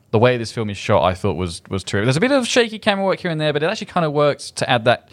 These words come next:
claustrophobia, like you're living in a van, small space, and then you get these wonderful panoramas of the environment she's in, which is just this open, vast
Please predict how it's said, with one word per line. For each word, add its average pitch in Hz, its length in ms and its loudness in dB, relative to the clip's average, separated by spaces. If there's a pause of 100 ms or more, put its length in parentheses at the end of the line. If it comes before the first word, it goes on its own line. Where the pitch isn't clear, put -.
(120)
claustrophobia, 107 800 0
like 95 140 -2
you're 107 80 -6
living 139 200 -4
in 110 60 -4
a 104 60 -4
van, 95 260 -4
small 113 280 -2
space, 98 420 2 (300)
and 117 80 -2
then 117 80 4
you 117 60 2
get 117 120 2
these 104 140 -2
wonderful 110 440 0
panoramas 113 840 2
of 92 240 -2
the 98 120 -8
environment 127 540 -2
she's 101 180 -8
in, 90 80 -4
which 80 160 -6
is - 100 -12
just 85 120 -12
this 87 160 -14
open, 101 380 -4
vast 95 580 -2